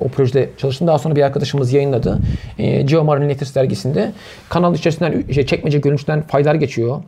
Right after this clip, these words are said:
Üç tane fay. Bir tanesi aktif fay. Onu da iki bin on altı yılında, e, e, bilim insanları buradaki fayın işte interferometre verisi ve G P S verileriyle aktif olduğunu gösterdiler. Şimdi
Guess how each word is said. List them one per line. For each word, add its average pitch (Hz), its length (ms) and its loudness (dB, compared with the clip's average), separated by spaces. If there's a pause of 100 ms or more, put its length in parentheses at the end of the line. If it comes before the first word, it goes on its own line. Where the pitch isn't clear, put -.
(100)
Üç 127 140 -6
tane 123 140 0
fay. 175 220 0
Bir 175 60 -2
tanesi 160 300 -2
aktif - 220 -4
fay. 175 160 0
Onu 175 160 0
da 170 100 0
iki 156 220 -6
bin 170 60 0
on 165 100 0
altı 151 240 0
yılında, 170 280 -2 (460)
e, - 40 -2
e, - 540 2
bilim 160 160 2
insanları 156 560 0
buradaki 151 300 0
fayın 147 260 0
işte 151 320 -2
interferometre 151 680 0
verisi 123 260 2
ve - 20 4
G 131 180 0
P 156 140 2
S - 140 0
verileriyle 127 220 2
aktif - 280 -4
olduğunu 147 140 0
gösterdiler. - 400 -2
Şimdi 151 260 2